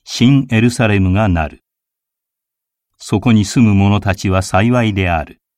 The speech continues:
彼らの衣は子羊の血によって白いからである。彼らは、イスラエルの家に属するヨセフの子孫の残りの者の中に数えられる者たちである。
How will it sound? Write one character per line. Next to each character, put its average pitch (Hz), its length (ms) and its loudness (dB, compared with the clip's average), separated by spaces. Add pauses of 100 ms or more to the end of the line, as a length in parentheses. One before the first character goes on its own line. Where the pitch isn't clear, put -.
(1400)
彼 190 280 -2
ら 98 120 2
の 90 160 0
衣 104 440 0
は 95 120 0
子 113 160 -4
羊 117 380 -2
の 104 160 2
血 113 180 0
に 143 120 4
よ 131 100 2
っ 120 40 -2
て 120 220 -6
白 131 340 -4
い 90 120 -4
か - 140 -8
ら 82 140 -2
で 76 120 -8
あ 71 160 -14
る。 78 140 -20 (1700)
彼 101 220 -2
ら 76 140 -6
は、 73 100 -18 (380)
イ 101 100 -4
ス 120 180 -2
ラ 120 180 2
エ 110 60 2
ル 107 120 0
の 104 160 0
家 113 200 0
に 101 140 0
属 101 220 -4
す - 120 -6
る 107 140 -2
ヨ 135 140 0
セ 160 160 -2
フ 123 100 -4
の 98 160 0
子 - 220 -6
孫 113 140 0
の 98 180 0
残 107 260 -2
り 156 140 0
の 143 120 0
者 127 280 0
の 120 120 2
中 110 280 0
に 95 160 -2
数 117 400 -2
え 117 100 -2
ら 107 160 0
れ 107 120 0
る 95 120 -2
者 90 260 0
た 85 160 -8
ち 82 140 -10
で 78 140 -8
あ 73 180 -8
る。 - 160 -20